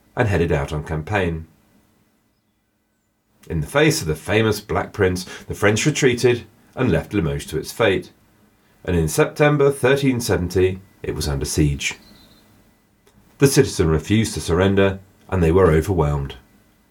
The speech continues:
The story goes that, enraged, the Black Prince refused to show mercy and slaughtered the inhabitants of Limoges,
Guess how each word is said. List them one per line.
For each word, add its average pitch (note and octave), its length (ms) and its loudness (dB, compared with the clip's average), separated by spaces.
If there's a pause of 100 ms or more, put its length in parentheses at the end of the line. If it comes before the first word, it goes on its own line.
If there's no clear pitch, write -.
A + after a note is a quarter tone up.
(640)
The D#3 80 -4
story E3+ 360 2
goes D2+ 340 2
that, - 120 -2
enraged, A2 800 2 (220)
the D#2+ 80 -6
Black B2+ 300 -2
Prince A2+ 360 -2
refused A#2 540 -2
to - 60 -6
show A#2 300 2
mercy D#2+ 520 -2 (320)
and A2+ 160 0
slaughtered G#2+ 640 0
the E2+ 100 0
inhabitants D#2 640 -4
of D#2 100 -2
Limoges, E2 540 0